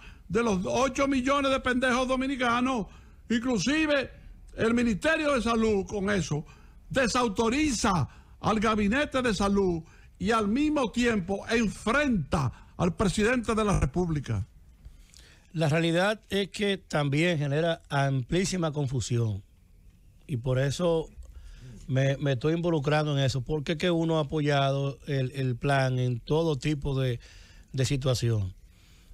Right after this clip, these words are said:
Speaker 2: y uno ha, ha, ha comprometido su nombre, el liderazgo que uno tiene y todo esto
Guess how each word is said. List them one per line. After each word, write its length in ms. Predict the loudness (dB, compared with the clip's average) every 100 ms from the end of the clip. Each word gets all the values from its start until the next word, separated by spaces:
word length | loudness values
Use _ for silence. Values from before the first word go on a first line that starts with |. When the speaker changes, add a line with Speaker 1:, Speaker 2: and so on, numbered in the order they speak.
| -6
Speaker 2:
y 140 | 0
uno 200 | 2 4
ha, 120 | 2 0
ha, 480 | 0 2 0 -2 -8 -14
ha 120 | -6 -4
comprometido 920 | 0 0 0 0 0 2 2 -2 -8 -20 -20 -20
su 220 | -8 -2
nombre, 640 | 2 2 2 2 2 0 -4 -14 -20 -12
el 100 | -4
liderazgo 480 | 0 2 2 2 0
que 80 | -2
uno 140 | -2
tiene 240 | 0 0 0
y 40 |
todo 320 | 0 0 2 2
esto 440 | 0 -4 -6